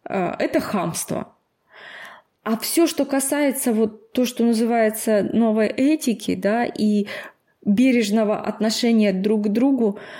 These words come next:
я уже начинаю думать, что это гиперконтроль, э, своих слов, эмоций, и это приводит к стрессам.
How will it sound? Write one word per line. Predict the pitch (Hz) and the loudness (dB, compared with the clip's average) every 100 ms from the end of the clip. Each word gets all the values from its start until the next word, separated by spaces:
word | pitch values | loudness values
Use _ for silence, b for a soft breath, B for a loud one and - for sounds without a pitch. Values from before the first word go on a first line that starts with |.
| B - | B -14
я | 64 135 247 320 | -6 0 2 2
уже | 233 240 196 | 2 0 0
начинаю | 196 233 240 247 226 | 0 0 2 2 2
думать, | 202 262 240 180 | 2 2 2 0
что | - 202 180 165 - - | -4 -2 0 0 -4 -2
это | 208 196 | -2 0
гиперконтроль, | 175 190 190 165 165 156 - 165 180 - | 0 -2 0 -4 -2 -4 -2 -2 -2 -2
э, | - - - - - - | -4 -6 -6 -6 -6 -6
своих | - 185 165 165 | -2 0 0 -2
слов, | - 240 269 - | 0 0 0 0
эмоций, | 202 190 233 247 - 190 | 2 4 4 2 0 0
и | - | 2
это | 202 185 | 0 0
приводит | - 180 170 170 165 - | -2 -2 0 -2 -4 -6
к | |
стрессам. | - 175 156 160 - 185 | -6 -4 -4 -6 -8 -8